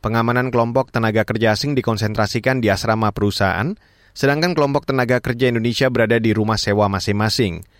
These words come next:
Kepolisian juga masih memperketat pengamanan di sekitar perusahaan.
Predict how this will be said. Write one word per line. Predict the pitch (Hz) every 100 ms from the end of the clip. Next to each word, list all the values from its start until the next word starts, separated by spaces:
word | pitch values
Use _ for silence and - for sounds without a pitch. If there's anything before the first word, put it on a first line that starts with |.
| _ _ _
Kepolisian | 120 131 131 131 147
juga | 139 131 139
masih | 135 127 139 131
memperketat | 113 113 123 127 -
pengamanan | 120 113 117 127 123
di |
sekitar | 113 - 107 107
perusahaan. | 104 107 104 120 127 123 110 85